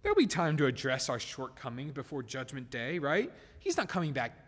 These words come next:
yet. Friend, that line of thinking ends in death.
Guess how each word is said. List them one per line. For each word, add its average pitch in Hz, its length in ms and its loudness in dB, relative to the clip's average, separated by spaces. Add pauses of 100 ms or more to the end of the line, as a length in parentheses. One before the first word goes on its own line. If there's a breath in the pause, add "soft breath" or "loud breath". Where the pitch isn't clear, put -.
(120)
yet. - 640 -2 (2500)
Friend, 127 320 0
that 120 120 -6
line 117 200 -4
of 101 100 -6
thinking 117 420 -8
ends 101 280 -10
in 95 140 -10
death. - 500 -16